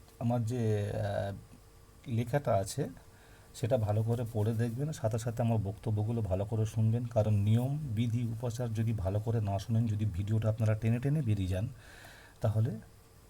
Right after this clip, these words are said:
ভালোভাবে কাজ করতে পারবেন না। তো দেখুন, আমার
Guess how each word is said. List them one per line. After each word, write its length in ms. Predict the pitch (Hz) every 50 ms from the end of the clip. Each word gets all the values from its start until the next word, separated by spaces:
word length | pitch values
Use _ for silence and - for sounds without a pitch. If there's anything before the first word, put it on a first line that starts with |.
| - -
ভালোভাবে 340 | 104 104 104 104 104 110 120 120 -
কাজ 120 | - 101 95 - -
করতে 200 | 110 - - 104
পারবেন 340 | - - 90 85 82 87 87 87 90
না। 60 | 87 87 - - - - - - - - - - - - - - - - - - - -
তো 60 | - 123 117 143
দেখুন, 220 | 143 - 185 156 165 180 156 - - - - - - - - - - - -
আমার 160 | 131 127 127